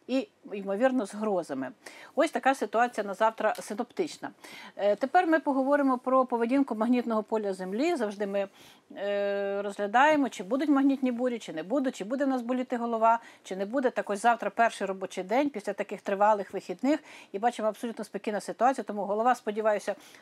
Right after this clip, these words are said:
ну, принаймні від магнітних бур точно вже ні в кого не болітиме. Все буде добре. І я думаю, що цей перший робочий день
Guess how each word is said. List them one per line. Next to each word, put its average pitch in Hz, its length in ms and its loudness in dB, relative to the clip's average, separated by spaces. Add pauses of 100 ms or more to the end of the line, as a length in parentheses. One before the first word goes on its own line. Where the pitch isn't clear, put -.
ну, 240 300 0
принаймні 226 500 2
від 202 140 -4
магнітних 208 500 -2
бур 277 160 0
точно 269 400 0
вже 220 160 0
ні 208 100 -4
в 180 40 -8
кого 269 320 2 (240)
не 233 120 -2
болітиме. 208 460 -2
Все 190 160 -6
буде 190 220 -6
добре. 285 360 2 (320)
І 226 140 -6
я 214 120 2
думаю, 220 300 -2
що - 160 -8
цей 208 180 -2
перший 202 320 -2
робочий 190 400 -6
день 254 280 0